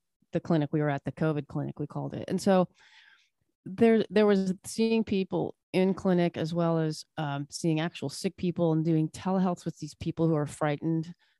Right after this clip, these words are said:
People don't have covid that are still frightened. Um, and as the technology, you know, is still coming out, uh, about the vaccine, whether it's gonna be effective or not, and what the studies are showing, the other thing that really stood out to us was,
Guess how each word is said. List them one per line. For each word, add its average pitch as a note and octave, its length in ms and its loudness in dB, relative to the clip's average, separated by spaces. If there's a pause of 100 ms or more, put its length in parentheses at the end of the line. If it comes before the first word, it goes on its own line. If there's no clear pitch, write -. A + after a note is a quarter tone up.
(120)
People F#3+ 200 0
don't F3+ 200 6
have G3+ 240 2
covid D#3+ 400 2
that D#3+ 140 2
are D3+ 100 0
still D3+ 220 -4
frightened. D3 400 -4 (880)
Um, F3 260 2
and F3 320 2
as F#3 220 4
the F#3+ 120 0
technology, G3+ 1120 0
you F3 80 0
know, D#3+ 200 2
is D#3+ 100 -6
still - 260 -6
coming E3+ 340 -2
out, D#3 280 0 (100)
uh, D3+ 260 -4
about D#3 320 -6
the F3 60 -4
vaccine, D#3+ 560 -2
whether D#3+ 240 2
it's - 200 -6
gonna D#3+ 240 0
be D#3 180 2 (140)
effective D#3 400 -4
or D#3 100 0
not, D3+ 320 0
and D3+ 100 -2
what D#3 120 -6
the D3 100 -8
studies D#3+ 420 0
are D#3+ 80 4
showing, D#3 500 2
the G3+ 140 2
other C4+ 220 4
thing A3+ 240 -2
that F3 160 2
really F3 280 6
stood E3+ 280 0
out D3+ 160 4
to E3+ 120 0
us C3 240 -4
was, C#3+ 320 -4